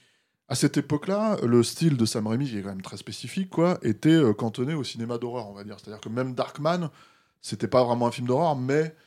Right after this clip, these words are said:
euh, on va dire que en, ces, ces effets de style, en fait, étaient utilisés pour des moments horrifiques, en fait, dans le film. Et la question se posait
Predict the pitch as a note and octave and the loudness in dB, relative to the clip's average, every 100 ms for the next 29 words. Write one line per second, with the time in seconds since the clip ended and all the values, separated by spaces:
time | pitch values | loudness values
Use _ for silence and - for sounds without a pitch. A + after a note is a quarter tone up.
0 | _ _ - G#2 G#2+ - A2 A#2 A#2+ C#3+ | _ _ -4 0 0 0 2 2 4 2
1 | - A#2 A2 A2+ A#2 G#2+ A2+ G#2+ - G#2 | 2 2 2 0 -4 -6 -6 -6 -8 -6
2 | A2 - A2+ - D#3 B2+ C#3+ B2+ A2 G#2+ | -6 -6 -8 -4 -4 -4 -2 -4 -4 -6
3 | - A2 C3 C3+ - D3+ A#2 A2 G#2+ G#2+ | -6 -8 -8 -8 -8 -6 -4 -6 -4 -4
4 | G#2 G#2 - A#2 G2+ G#2+ G#2 G#2 G#2+ F3+ | -6 -8 -10 -12 -10 -10 -6 -6 -4 -2
5 | F3+ - - - _ - A2+ A#2 A#2 C3 | -4 -6 -18 -20 _ -2 6 6 6 4
6 | A2+ C3 - F#3 F#3 - B2 C3+ G3+ | 4 2 2 2 2 0 0 0 -4